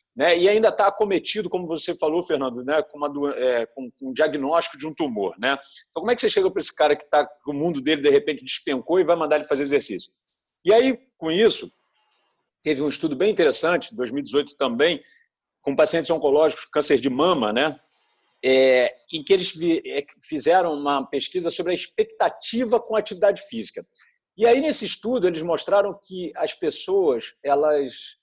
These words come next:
é, recomendar atividade física não tá funcionando, gente. Falar que faz bem não tá funcionando, senão a gente não estaria aí com oitenta por cento dos norte-americanos sedentários,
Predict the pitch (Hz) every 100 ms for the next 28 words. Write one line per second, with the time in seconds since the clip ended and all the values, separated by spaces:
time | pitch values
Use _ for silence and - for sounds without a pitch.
0 | - 123 117 104 - - 190 226 220 175
1 | 175 190 143 160 - 175 190 240 - 196
2 | - 175 180 139 107 85 85 76 _ _
3 | _ - 170 180 196 - 156 120 175 175
4 | 180 - 185 117 - 151 185 196 - 202
5 | 190 175 170 165 160 147 143 143 135 135
6 | - 147 135 135 139 135 135 117 139 135
7 | - 143 156 - 92 -